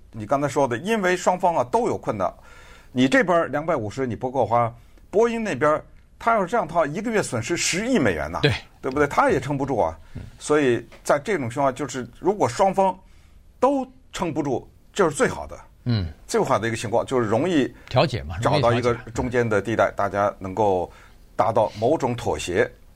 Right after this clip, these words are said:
Speaker 1: 所以我们看着这个情况，但是现在啊，情况稍微有点对资方不利，是因为这些工人是下定决心啊，血战到底。因为他们说，你老跟我们说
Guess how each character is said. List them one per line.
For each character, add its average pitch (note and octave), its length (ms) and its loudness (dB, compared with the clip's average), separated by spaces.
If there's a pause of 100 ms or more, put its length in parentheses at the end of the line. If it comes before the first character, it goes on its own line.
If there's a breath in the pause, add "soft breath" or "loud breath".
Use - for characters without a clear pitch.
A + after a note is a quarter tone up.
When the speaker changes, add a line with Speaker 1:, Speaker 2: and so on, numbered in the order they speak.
(120)
Speaker 1:
所 - 200 0
以 B2 80 6
我 F#2+ 140 4
们 A#2 200 -4
看 C3 240 0
着 F#2 100 -10
这 F#2 100 -12
个 G2 60 -10
情 G2 140 -14
况， A#2 140 -6
但 C3+ 120 0
是 A#2+ 60 -10
现 A3 200 0
在 G#3 200 2
啊， F#2 100 -8 (540 soft breath)
情 D#3 180 -6
况 D#3+ 140 0
稍 - 220 0
微 F3+ 300 0
有 C#3 160 -4
点 G2+ 220 0
对 A#2+ 140 -4
资 B3+ 320 -2
方 F3+ 240 0 (120)
不 - 160 -12
利， A#2+ 200 -4 (400 loud breath)
是 D3 320 -2
因 D#3 160 2
为 D#3 260 2 (100)
这 C#3+ 140 -4
些 C#3+ 200 0
工 C#3+ 260 0
人 A2+ 80 2
是 A2 340 -6
下 D#3 380 0
定 A#2+ 240 -6
决 A2+ 160 -6
心 D3 240 -6 (200)
啊， F#2+ 140 -8
血 F#2+ 260 -4
战 A#2+ 200 2
到 A2 160 2
底。 C#2+ 220 -10 (640 soft breath)
因 D#3+ 120 -6
为 E3 80 2
他 F3 160 4
们 C3+ 100 -2
说， C#3+ 320 -2 (220)
你 G3 120 -4
老 D3 220 4
跟 A3+ 180 2
我 D#3 140 -2
们 E2+ 140 -10
说 B2 300 2